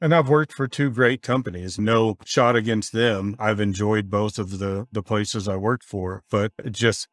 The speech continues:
say all that to say that the success I've had over the last year that has led to some other opportunities surfacing for me has been a long time. Uh, a lot of different things have been tried to lead up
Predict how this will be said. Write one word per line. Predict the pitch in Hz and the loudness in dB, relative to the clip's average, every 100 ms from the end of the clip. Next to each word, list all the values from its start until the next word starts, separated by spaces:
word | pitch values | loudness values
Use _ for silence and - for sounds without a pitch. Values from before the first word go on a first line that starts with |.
| _ _ | _ _
say | - 127 | 0 4
all | 117 | 4
that | 110 110 | 4 0
to | 110 | -4
say | - 113 107 | -4 0 0
that | 98 101 104 - | 0 -4 -4 -8
the | 113 113 | -2 -2
success | - 117 - 131 117 | 0 -4 0 2 2
I've | 117 110 101 | 0 -2 0
had | 113 113 | 2 2
over | 110 104 | 2 -2
the | 101 107 | -2 -2
last | 104 107 110 - | 0 0 0 -2
year | 104 95 95 101 - | -4 -2 -2 -4 -2
that | 113 95 | 0 2
has | 104 92 | 0 0
led | 101 104 101 | 2 2 2
to | - 110 98 | -2 -2 0
some | 113 | 0
other | 110 110 101 101 | 2 2 2 4
opportunities | 101 - 90 - 107 101 95 95 98 - - | 2 0 -6 -2 0 0 0 0 -2 -6 -8
surfacing | - 110 98 104 92 104 92 | -2 0 0 -2 -6 -6 -6
for | 98 | -6
me | 92 92 95 90 - | -4 -4 -4 -6 0
has | 131 110 | 0 0
been | 107 117 107 101 | 0 2 0 -2
a | 117 | 0
long | 123 131 123 | 2 4 2
time. | 110 127 123 117 110 101 - | 0 2 4 2 -2 -6 -4
Uh, | 113 104 | -2 -2
a | 135 139 | -4 -2
lot | 135 147 | 2 4
of | 135 | 2
different | 131 120 117 | -2 -4 -2
things | 135 127 110 | 0 0 0
have | 113 | -2
been | 117 | -2
tried | 104 - 117 110 107 98 | -2 0 2 4 2 -2
to | - 110 | -2 -2
lead | 104 110 | 0 2
up | 107 113 | 4 2